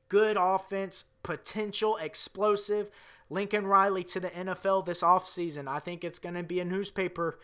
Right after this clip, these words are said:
article. I think it'll pop. I think it could happen. Lincoln Riley, N F L,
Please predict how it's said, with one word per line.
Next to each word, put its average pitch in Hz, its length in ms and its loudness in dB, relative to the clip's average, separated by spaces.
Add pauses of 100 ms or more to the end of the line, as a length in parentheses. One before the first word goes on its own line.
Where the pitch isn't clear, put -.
(200)
article. 180 640 0
I 160 140 -6
think 185 220 -6
it'll 185 180 4
pop. 202 460 8 (260)
I 180 100 -10
think 170 200 -8
it 175 100 -8
could 180 120 -2
happen. 170 360 0
Lincoln 180 260 -4
Riley, 175 380 2 (180)
N 151 120 -8
F 165 160 -4
L, 151 260 2